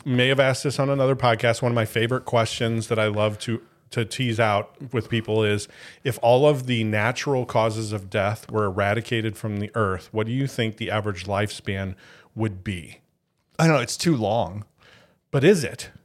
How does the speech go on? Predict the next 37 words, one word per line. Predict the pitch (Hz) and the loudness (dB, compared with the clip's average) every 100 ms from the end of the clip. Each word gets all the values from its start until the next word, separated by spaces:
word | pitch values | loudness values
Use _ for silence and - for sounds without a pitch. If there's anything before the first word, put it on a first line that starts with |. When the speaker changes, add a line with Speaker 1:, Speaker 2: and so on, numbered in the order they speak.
| _ | _
Speaker 2:
Yes. | 143 185 151 - - - | 4 4 4 -2 -8 -2
Speaker 1:
Because | 147 165 147 139 | 2 6 6 8
Speaker 2:
We | 180 | 6
have | 139 | 2
too | - 180 | 0 2
many | 170 160 | 4 4
people. | 143 135 135 98 - - _ _ | 2 0 -2 -6 -8 -20 _ _
Speaker 1:
But | 147 139 - _ _ _ _ _ _ | 2 2 0 _ _ _ _ _ _
car | - 151 | 6 8
accidents, | 117 98 - 95 95 - | 8 4 -4 -8 -8 -2
Speaker 2:
Too | 170 | 0
many. | 143 | 4
Speaker 1:
fires, | 151 147 123 92 90 - | 6 6 4 2 -2 -6
Speaker 2:
Too | - | -4
many. | 135 143 | 4 6
Speaker 1:
murders. | 160 139 110 98 92 - - _ _ _ | 8 6 4 0 -2 -8 -14 _ _ _
No, | 170 175 | 4 6
I'm | 147 | 6
just | 156 - | 4 2
saying | 127 113 | 0 4
ways | 131 151 - | 4 4 0
to | 190 | -2
die | 135 113 120 180 | 2 4 2 2
Speaker 2:
Yeah. | 180 202 120 - | 4 4 4 4
Speaker 1:
that | 127 | 4
are | |
not | 123 123 147 | 4 4 2
natural. | 131 123 - 185 190 202 - | 2 2 2 2 2 0 -2
Speaker 2:
Yeah. | 185 131 - _ - | 2 2 0 _ 4
Speaker 1:
There | 151 | 4
are | |
statistics | 143 - - 208 - 175 147 | 6 0 4 4 4 2 4
on | 131 | 6
all | 151 117 | 6 6
of | 90 | 0
them. | 90 87 98 | -8 -8 2
Speaker 2:
Yeah. | 202 | 2